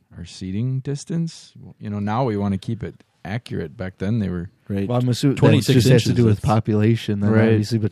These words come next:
Speaker 2: Right.
Speaker 3: twenty-six inches is a lot.
Speaker 2: That's a big, yeah,
Speaker 3: Yeah,
Speaker 2: that's a
Speaker 3: that's
Speaker 2: row width, basically.
Speaker 3: Yeah.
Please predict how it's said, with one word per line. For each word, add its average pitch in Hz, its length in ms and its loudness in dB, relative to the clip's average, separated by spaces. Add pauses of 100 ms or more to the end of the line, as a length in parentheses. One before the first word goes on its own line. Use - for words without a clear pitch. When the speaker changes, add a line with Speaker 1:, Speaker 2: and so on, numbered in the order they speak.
Speaker 2:
Right. 101 200 -2
Speaker 3:
twenty-six 143 440 4
inches 120 260 -2
is 101 140 -4
a 101 60 -2
lot. 104 440 -4
Speaker 2:
That's 113 200 -4
a - 20 -6
big, 95 340 -6
yeah, 113 200 0
Speaker 3:
Yeah, 117 140 0
Speaker 2:
that's 107 140 0
a 117 40 4
Speaker 3:
that's 107 100 2
Speaker 2:
row 131 120 6
width, 101 280 0
basically. 101 500 -2
Speaker 3:
Yeah. 104 420 0